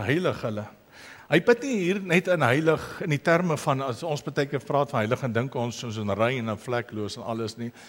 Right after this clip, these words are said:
Daai deel kom ons by. Maar hy praat hier van toewyding. En ek, in besonder as jy kyk na vers negentien, dan sê hy ook,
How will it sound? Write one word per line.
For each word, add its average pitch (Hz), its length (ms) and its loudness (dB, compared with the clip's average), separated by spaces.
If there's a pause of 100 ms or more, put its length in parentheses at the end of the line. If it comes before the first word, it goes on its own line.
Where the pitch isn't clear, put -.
(160)
Daai 123 220 4
deel 131 240 2
kom 143 180 -2
ons 120 120 -4
by. 120 280 -2 (720)
Maar 143 160 0
hy 196 80 -2 (160)
praat 233 320 -2
hier 156 160 0
van 127 200 -4
toewyding. 107 600 0 (720)
En 165 100 4
ek, 170 140 -4
in 170 100 -2
besonder 233 400 2
as 160 80 -4
jy 190 80 0
kyk 185 220 -4
na 180 120 -2
vers 131 300 2
negentien, 143 540 -2
dan 117 80 -2
sê 165 220 -4
hy 165 100 -8
ook, 131 300 -2